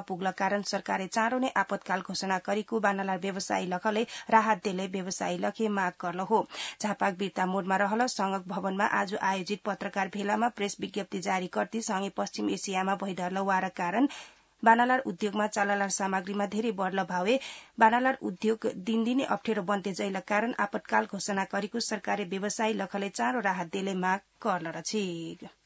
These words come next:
राष्ट्रिय स्वतन्त्र पार्टी रासोपाई प्रतिनिधि सभाभित्र दसवटा विषयगत समिति तसु दुईटा संयुक्त समितिक सभापति लखक नामतुङ्गु लाइरी लिक। आज सिंहदरबारमा बस्न रासोपाक संसदीय दलक बैठके समितिक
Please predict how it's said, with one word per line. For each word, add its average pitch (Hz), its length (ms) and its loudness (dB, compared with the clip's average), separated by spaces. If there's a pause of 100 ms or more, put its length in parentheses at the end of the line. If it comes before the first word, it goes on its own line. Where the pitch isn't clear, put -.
(1080)
राष्ट्रिय 262 440 4
स्वतन्त्र 285 440 0
पार्टी 262 360 2
रासोपाई 240 500 2
प्रतिनिधि 226 520 0
सभाभित्र 214 640 0
दसवटा 214 460 0
विषयगत 196 460 -2
समिति 208 440 -2
तसु 233 260 -2
दुईटा 208 340 -2
संयुक्त 226 380 -2
समितिक 196 460 -2
सभापति 196 520 0
लखक 196 320 0
नामतुङ्गु 185 520 0
लाइरी 185 340 2
लिक। 196 180 0 (320)
आज 185 220 4
सिंहदरबारमा 190 760 0
बस्न 190 300 -4
रासोपाक 190 500 -2
संसदीय 190 500 -2
दलक 190 280 0
बैठके 220 420 -2
समितिक 190 480 -2